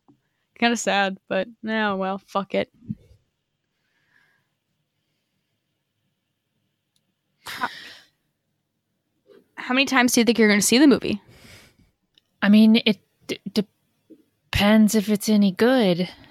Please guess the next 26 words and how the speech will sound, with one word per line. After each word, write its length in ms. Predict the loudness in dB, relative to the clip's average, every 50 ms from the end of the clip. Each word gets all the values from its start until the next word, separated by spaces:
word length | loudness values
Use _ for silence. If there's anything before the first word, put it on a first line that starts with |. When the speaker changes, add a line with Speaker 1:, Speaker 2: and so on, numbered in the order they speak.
| _ _ _ _ _ _ _ _ _ _ _ _ _ _ _ _ _ _ _ _ _ _ _ _ _ _ _ _ _ _ _ _ _ -18 -8 -2 0
Speaker 2:
I 140 | 2 2 4
don't, 320 | 4 4 4 4 2 0 _ 0
I, 120 | 0 0 0 -2 -6 -10 -10
uh, 140 | -10 -10 -10 -14 -18 -20 -20 -20 _ _ _ _ _ _ -16 -14 -8
right 280 | -4 -2 0 0 0 2
now 200 | 2 2 2 2
I'm 140 | 2 2 0
planning 300 | 0 0 0 0 0 0
on 120 | 0 0
the 80 | 0 0
once. 560 | 0 0 0 -2 -2 -6 -8 -10 -12 -14 -16 -20 -20 _ -20 -20 _ _ _ _ -20 -20 _ _ _ _ _ _ _ _ _ _ _ _ _
Speaker 1:
Yeah. 260 | -6 -4 -2 -2 -4 -6 _ _ _ _ _ _ _ _ _ _ _ _ _ _ _ _ _ _ _ _ _ _ _ -6
Speaker 2:
If 140 | -4 -2 0
I 80 | 0 0
really 420 | 2 2 4 4 4 4 4 2
like 280 | 2 2 2 0 0 0
it, 180 | 0 0 0 -2
I 80 | -2 -2
might 420 | 0 0 0 0 -2 -4 -6 -8
see 160 | -6 -2 0 0
it 140 | 0 0
one 160 | 0 0 0 0
more 160 | -2 -2 -4
time. 500 | -2 -2 0 0 0 2 0 0 -2 -2 -2
I, 100 | 0 0 0 0
I, 140 | 0 -2